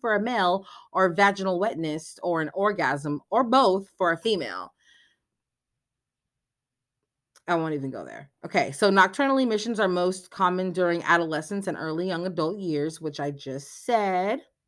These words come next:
But they can happen at any time after puberty. So don't be thinking just because you're a grown-ass man, <laughs> "I'm a grown-ass man, I don't get wet dreams." Bullshit. <laughs> You do.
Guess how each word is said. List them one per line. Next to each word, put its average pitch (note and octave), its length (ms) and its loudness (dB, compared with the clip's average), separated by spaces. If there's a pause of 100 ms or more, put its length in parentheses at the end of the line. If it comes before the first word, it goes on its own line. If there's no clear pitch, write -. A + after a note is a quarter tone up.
(920)
But F3+ 120 -4
they G3+ 100 2
can G3 100 -2
happen G3 240 2
at D#3+ 140 -2
any F#3 160 -2
time E3 420 -2 (320)
after D#3+ 340 4
puberty. A#2+ 600 -10 (260)
So D3+ 800 0 (360)
don't F#3 240 4
be C#4+ 140 4
thinking C4+ 920 2
just G#3 220 0
because A#3 480 4
you're A3 140 2
a F#3 80 -2
grown-ass A#3 560 0
man, E3+ 760 -2 (160)
<laughs> D5 140 -4
"I'm A3+ 340 6
a A3 60 0
grown-ass G#3+ 520 6
man, A3+ 240 4
I A3+ 60 0
don't G#3+ 100 0
get G#3+ 160 0
wet F3+ 200 2
dreams." E3 280 -2 (720)
Bullshit. G#3+ 580 0 (340)
<laughs> E3 260 -6 (520)
You F#3+ 180 0
do. F#3 280 0